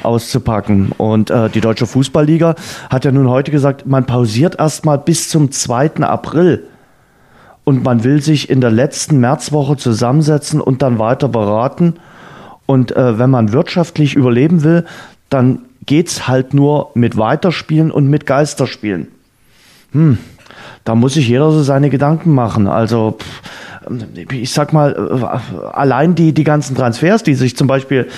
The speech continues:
äh, die, die ganzen großen Vereine geleistet haben. Also es, es muss ja ein bisschen Geld auch noch da sein. Also kann ja nicht so sein, dass die nur auf Kante gestrickt haben. Dass es Ve-, Vereine gibt, äh, die, die so gelebt haben,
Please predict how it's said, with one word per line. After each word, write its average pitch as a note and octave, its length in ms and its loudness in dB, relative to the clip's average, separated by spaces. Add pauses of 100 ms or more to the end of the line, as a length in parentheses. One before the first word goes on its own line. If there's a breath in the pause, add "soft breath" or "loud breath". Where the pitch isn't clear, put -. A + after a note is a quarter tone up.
(260 loud breath)
äh, C3 320 2
die, C#3 180 2
die C3+ 80 0
ganzen C3+ 320 0
großen C#3 300 0
Vereine C3 360 0
geleistet A#2+ 460 0
haben. A#2 160 0
Also A#2 220 0
es, A#2 280 -4 (180)
es A#2+ 100 -4
muss D#3 160 2
ja F#3 60 4
ein C#3 60 0
bisschen D#3+ 280 0
Geld D3 200 0
auch G#2+ 80 0
noch A#2+ 200 -2
da E3 200 0
sein. A#2+ 260 0 (260 loud breath)
Also A#2+ 160 2
kann C3 180 0
ja C3+ 100 2
nicht C3 180 0
so C#3+ 140 2
sein, C#3 220 2
dass C3 140 -2
die C#3 100 0
nur D#3+ 160 4
auf C3 140 -2
Kante C#3 280 -2
gestrickt A#2+ 380 -4
haben. A2 240 -2 (220 loud breath)
Dass B2+ 160 0
es B2+ 100 2
Ve-, - 220 0
Vereine C3+ 420 0
gibt, C#3 260 -4
äh, C3 140 2
die, - 160 -10
die D3 240 2
so C#3+ 300 2
gelebt C#3 360 -2
haben, F3 200 2